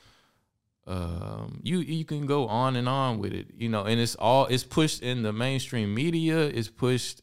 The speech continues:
in, in liberal podcasts, it, it's pushed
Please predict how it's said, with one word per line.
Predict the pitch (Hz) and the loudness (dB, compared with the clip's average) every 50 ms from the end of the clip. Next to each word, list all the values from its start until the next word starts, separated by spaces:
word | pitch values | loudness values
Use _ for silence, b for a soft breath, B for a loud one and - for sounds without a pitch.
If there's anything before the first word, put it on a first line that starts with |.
| _ | _
in, | - 101 101 101 95 95 98 - | -4 -2 -2 -2 -2 -4 -8 -10
in | - 101 101 101 101 101 101 101 | -8 -6 -4 -4 -4 -4 -4 0
liberal | 101 120 135 135 127 127 123 123 120 117 113 - - | 2 2 2 2 2 2 2 2 2 0 -2 -4 -6
podcasts, | - - 123 127 135 139 135 123 123 - - 131 131 135 135 131 131 127 131 - - 110 107 | -2 0 2 2 2 2 0 -2 -4 -4 -2 -2 0 0 0 -2 -2 -4 -8 -10 -12 -10 -10
it, | 98 101 - - | -10 -10 -10 -10
it's | 95 87 | -12 -12
pushed | - - - 127 123 123 113 - - - - - - - | -12 -8 -4 -2 -2 -2 -2 -4 -8 -10 -14 -18 -20 -20